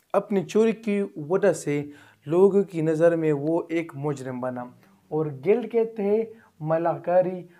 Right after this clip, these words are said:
मलाकारी वो होता है जो सोने को पानी देता है, यानी जो ब्राइड्स के लिए एक मेटल को देते हैं पानी।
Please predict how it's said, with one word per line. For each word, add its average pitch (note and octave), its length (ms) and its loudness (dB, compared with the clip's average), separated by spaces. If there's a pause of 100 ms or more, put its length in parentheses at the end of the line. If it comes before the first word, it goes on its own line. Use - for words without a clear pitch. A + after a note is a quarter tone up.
(160)
मलाकारी G3 440 4
वो A3+ 160 2
होता A#3+ 180 2
है A3 120 4
जो F#3 220 2
सोने A3 380 -2
को F3 140 -2
पानी E3+ 360 0
देता C#3 260 -2
है, C3 380 -8
यानी E3+ 200 -4
जो F3 420 0 (280)
ब्राइड्स F3+ 340 4
के F#3 200 -4
लिए F#3 200 2
एक D3+ 320 -2
मेटल E3+ 260 -4
को E3+ 180 -4
देते E3 240 -2
हैं D#3 160 -4
पानी। C3+ 380 -4